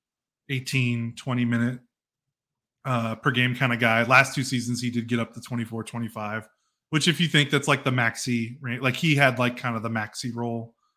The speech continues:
um, which is gonna segue into another point, um, point I have. So the one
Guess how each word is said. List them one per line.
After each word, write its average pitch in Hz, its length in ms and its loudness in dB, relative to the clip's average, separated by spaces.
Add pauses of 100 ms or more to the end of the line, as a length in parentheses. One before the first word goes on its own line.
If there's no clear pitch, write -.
(280)
um, 117 340 -4
which 113 300 -4
is 123 80 -6
gonna 120 160 -2
segue 113 340 -2
into 110 160 -4
another 113 280 -4
point, 120 340 -4 (160)
um, 120 400 -12 (360)
point 131 160 0
I 131 80 2
have. 131 300 0 (400)
So 156 200 0
the 143 100 2
one 165 380 4